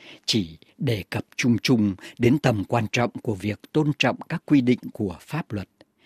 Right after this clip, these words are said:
Điều không có ý nghĩa lắm trên một đất nước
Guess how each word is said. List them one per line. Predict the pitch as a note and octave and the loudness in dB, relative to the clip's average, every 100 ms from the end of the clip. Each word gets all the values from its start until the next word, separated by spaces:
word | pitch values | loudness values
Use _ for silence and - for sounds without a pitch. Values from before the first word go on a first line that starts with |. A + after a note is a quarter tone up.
| - _ | -20 _
Điều | D3 A2+ F#2+ E2+ | 0 2 2 -4
không | - C#3 A2 F#2+ | -2 2 2 2
có | - | -2
ý | G#2+ B2+ | -4 0
nghĩa | B2 A2 | 2 2
lắm | - C#3+ C3+ G3+ _ - - | 2 2 2 0 _ -20 -14
trên | - C#3 G#2+ | -2 0 0
một | F2+ F2 | -4 -6
đất | B2 - | -10 -4
nước | B2 C3+ | -2 -2